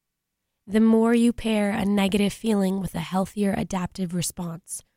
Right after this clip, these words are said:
the stronger that link will become and the weaker the link between the disordered urge and the disordered behavior will become.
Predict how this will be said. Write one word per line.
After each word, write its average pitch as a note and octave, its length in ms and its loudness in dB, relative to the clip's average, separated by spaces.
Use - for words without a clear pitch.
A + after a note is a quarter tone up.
the G3 100 0
stronger G3+ 800 2
that F3+ 300 -4
link E3+ 400 -2
will F3 220 0
become F#3 640 -4
and F#3 220 4
the F3+ 80 6
weaker G3+ 580 2
the F#3+ 120 2
link E3+ 400 -2
between F3+ 360 -4
the F3 80 2
disordered F3 640 -2
urge F3 500 -2
and F#3+ 180 2
the G3 40 4
disordered E3+ 520 0
behavior E3 580 -6
will D3+ 140 -2
become. D3 300 -10